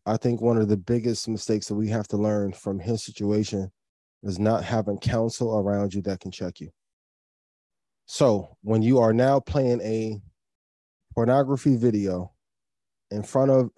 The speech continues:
an executive, which all of a sudden, like, the Draymond footage got out, they are using that for the court of public opinion. When they now go to arbitration, can say he has been acting in an erratic fashion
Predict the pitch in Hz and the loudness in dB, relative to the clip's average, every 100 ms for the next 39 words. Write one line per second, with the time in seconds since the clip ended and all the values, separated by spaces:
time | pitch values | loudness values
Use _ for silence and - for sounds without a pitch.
0 | _ 113 113 104 113 104 98 92 98 - | _ -2 -2 0 -2 0 -4 -6 -8 -16
1 | _ _ _ _ _ _ _ - 107 - | _ _ _ _ _ _ _ 0 2 4
2 | 110 123 127 127 - 110 104 101 104 - | 4 6 4 4 2 2 2 2 -2 -6
3 | - 113 120 127 113 101 - 98 98 - | -2 2 4 4 4 2 0 -2 -2 -2
4 | 95 90 95 92 _ _ _ _ _ _ | -2 0 -2 -4 _ _ _ _ _ _
5 | _ _ _ _ 98 92 123 135 135 127 | _ _ _ _ -6 2 4 6 4 2
6 | 131 143 117 113 - - 117 110 - 156 | 2 0 2 0 -2 -8 -8 -8 -4 -2
7 | 165 156 151 139 143 135 156 151 107 107 | 0 0 0 -2 -2 -2 0 2 2 2
8 | 107 113 101 90 107 120 139 139 135 131 | 2 0 -2 -8 -2 2 2 2 0 0
9 | 110 127 139 147 131 123 123 110 123 113 | 0 -2 -2 -4 -4 -4 -8 -2 -2 -2
10 | 120 131 135 120 123 107 120 113 120 123 | -2 -2 -2 0 -2 -2 -4 -2 -4 -4
11 | 117 110 107 104 101 110 117 117 113 107 | -2 0 0 0 0 0 -2 -2 -2 -2
12 | 98 104 | -2 -8